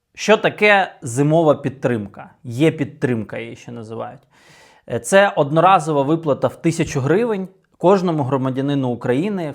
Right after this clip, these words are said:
включно з дітьми, які знаходяться на підконтрольній Україні території. Для дітей, е, заявки подають батьки або законні опікуни. Плюс шість з половиною тисяч гривень може бути виділено для окремих, е,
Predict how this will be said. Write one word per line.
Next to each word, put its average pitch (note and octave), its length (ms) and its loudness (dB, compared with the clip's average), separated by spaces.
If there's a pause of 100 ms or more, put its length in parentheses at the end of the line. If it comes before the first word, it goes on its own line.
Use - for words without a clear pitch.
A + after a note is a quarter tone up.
включно D#3+ 480 -2
з B2+ 80 -6
дітьми, A#2 520 -8 (360)
які C#3 320 0
знаходяться F3 640 0
на C#3 120 -2
підконтрольній D3+ 840 -2
Україні C3 440 -4
території. A2+ 560 -6 (760)
Для C#3+ 480 4
дітей, G3+ 720 0 (260)
е, A#2+ 160 0
заявки D3 540 2
подають A#2+ 680 -4
батьки G#3+ 580 0
або C3+ 280 2
законні C3+ 480 -2
опікуни. A2 480 -6 (720)
Плюс G#3+ 500 2
шість G3 280 -2
з - 40 -14
половиною D3 540 -2
тисяч C3+ 340 -4
гривень F#3 300 0
може C#3 240 0
бути B2 280 -6
виділено D3 480 -2
для B2 220 2
окремих, C3 600 0
е, A2+ 360 0